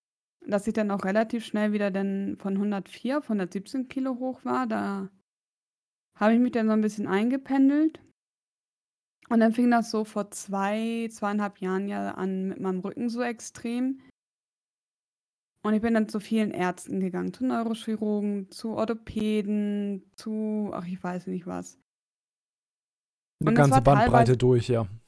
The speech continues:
Speaker 1: Ja, ja, es ist, ach, ich weiß, ich weiß gar nicht, ne, <laughs> wie, bei wie viel Ärzten ich war. Ähm, auf jeden Fall war das ganz oft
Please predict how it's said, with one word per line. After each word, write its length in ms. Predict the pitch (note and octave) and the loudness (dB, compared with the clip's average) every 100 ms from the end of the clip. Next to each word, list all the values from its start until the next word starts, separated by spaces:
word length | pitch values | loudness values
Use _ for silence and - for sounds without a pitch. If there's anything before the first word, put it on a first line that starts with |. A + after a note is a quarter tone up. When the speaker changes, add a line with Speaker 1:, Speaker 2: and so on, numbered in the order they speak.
| - | 2
Speaker 1:
Ja, 480 | G#3+ G3+ G3+ G3+ - | 6 8 8 4 0
ja, 260 | F#3+ F#3 F#3 | -2 -2 -2
es 260 | G3 F#3+ | -4 -6
ist, 340 | G3 F#3 - - | -8 -10 -10 -6
ach, 240 | G3 F3+ | -4 -4
ich 180 | F#3+ F3+ | -6 -8
weiß, 220 | G3+ G3 - | -6 -6 -6
ich 160 | G3+ B3 | -4 6
weiß 260 | C4 C4 | 6 6
gar 160 | A#3 A3 | 2 4
nicht, 340 | A3+ G#3+ - | 2 -2 -8
ne, 240 | G3+ A#3 B3+ - | 0 2 2 0
<laughs> 160 | A3+ - | -6 -8
wie, 140 | A#3 | -8
bei 220 | A3 A3 G3 | -2 0 0
wie 80 | |
viel 160 | A3 G#3+ | -2 -2
Ärzten 440 | - F#3 - - | -4 -6 -6 -4
ich 180 | - - | -4 -6
war. 200 | G2+ G#2 - _ _ _ _ _ _ _ _ _ _ _ _ - | -10 -10 -14 _ _ _ _ _ _ _ _ _ _ _ _ 2
Ähm, 560 | G#3+ A3 A3 A3 A3+ - | 6 6 6 6 2 -2
auf 160 | - A3 | 0 0
jeden 260 | C#4 D#4 D#4 | 6 6 6
Fall 460 | C#4 C4+ C4+ B3 | 6 6 4 4
war 120 | A#3 | 4
das 220 | A3 A3 - | 4 2 0
ganz 420 | G3+ C#4 D4 - | 2 2 2 0
oft 300 | G#3 A3 | 0 0